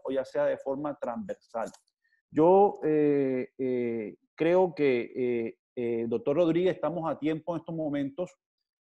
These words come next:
de poder, eh, articular todas las peticiones de la Procuraduría con las, eh, decisiones ya tomadas o avanzadas por parte del departamento. Yo pienso que podemos hacer, doctor Rodríguez, una reunión,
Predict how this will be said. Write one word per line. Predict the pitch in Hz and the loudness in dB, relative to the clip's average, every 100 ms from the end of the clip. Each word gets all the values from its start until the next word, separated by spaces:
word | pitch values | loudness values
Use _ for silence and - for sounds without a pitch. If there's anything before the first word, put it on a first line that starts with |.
| - | -4
de | 139 | -4
poder, | 139 139 131 143 170 175 | 0 0 2 2 2 -4
eh, | 147 135 131 123 120 117 104 - _ _ _ _ _ _ _ _ _ _ _ _ _ _ - | -4 -2 0 -2 -2 -6 -10 -18 _ _ _ _ _ _ _ _ _ _ _ _ _ _ -2
articular | 123 - 147 147 165 123 - - _ _ _ _ | -2 -2 -2 2 2 2 -2 -18 _ _ _ _
todas | 156 160 180 | 0 2 2
las | 165 | -2
peticiones | 151 131 156 165 160 | -6 -4 -4 -2 -2
de | 147 | 0
la | 127 117 113 - | 2 0 -4 -4
Procuraduría | 139 127 135 131 127 143 190 196 - _ _ _ _ | -2 -2 0 0 2 2 2 0 -10 _ _ _ _
con | 156 170 190 | 0 0 0
las, | 175 165 _ _ | -2 -4 _ _
eh, | 131 131 123 120 127 | -6 -2 -2 -4 -6
decisiones | 127 131 143 151 | -8 -6 -4 -2
ya | 147 139 | 0 0
tomadas | 147 147 151 151 147 - | 0 -2 0 0 -2 0
o | 123 | 0
avanzadas | 117 113 127 135 | 0 -4 -4 -6
por | 131 117 | -6 -4
parte | 123 113 131 | -4 -4 -4
del | |
departamento. | 127 113 120 117 131 | -4 -4 -6 -8 -4
Yo | 139 | -4
pienso | 165 160 180 | -4 -4 -2
que | 170 | -4
podemos | - 143 156 160 156 | -2 -2 -2 -4 -4
hacer, | 151 165 | -2 -4
doctor | 151 127 151 | -4 -2 0
Rodríguez, | 165 156 165 160 | 0 0 0 0
una | 165 165 | -2 -4
reunión, | 147 139 143 165 | -2 -2 -2 -4